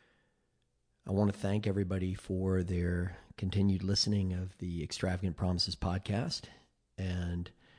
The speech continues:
just let you know how much it means to me. You know, I've been working with some other guys lately, and,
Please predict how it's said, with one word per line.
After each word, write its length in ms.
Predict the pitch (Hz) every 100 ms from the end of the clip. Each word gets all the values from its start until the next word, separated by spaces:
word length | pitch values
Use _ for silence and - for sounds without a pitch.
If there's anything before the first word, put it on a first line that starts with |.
| - - - _ _ _
just 200 | - -
let 200 | 78 -
you 80 | 101
know 80 | 95
how 120 | 98
much 240 | 98 98
it 80 | 87
means 360 | 92 95 92 -
to 120 | 104
me. 360 | 98 98 98 90 - - _ _ _ - _ _ -
You 80 |
know, 120 | 101 92
I've 120 | 90
been 160 | 90
working 300 | 95 98 98
with 100 | 98
some 200 | - 92
other 160 | 90 87
guys 500 | 90 87 90 92 -
lately, 480 | - 95 82 90 92 - - - - _ _ _ _
and, 520 | - 92 90 90 90